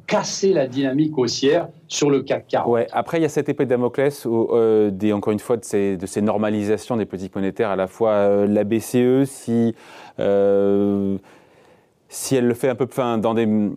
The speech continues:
Speaker 2: pas dire, si, si le recalibrage se fait de manière plus, plus importante que ce qui était prévu, si la Fed, voilà, euh,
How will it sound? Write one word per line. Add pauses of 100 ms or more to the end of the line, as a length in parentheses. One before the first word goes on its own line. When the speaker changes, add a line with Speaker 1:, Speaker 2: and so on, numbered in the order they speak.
(200)
Speaker 2:
pas
dire,
si,
si
le
recalibrage
se
fait
de
manière
plus, (260)
plus
importante
que
ce
qui
était
prévu,
si
la
Fed,
voilà,
euh,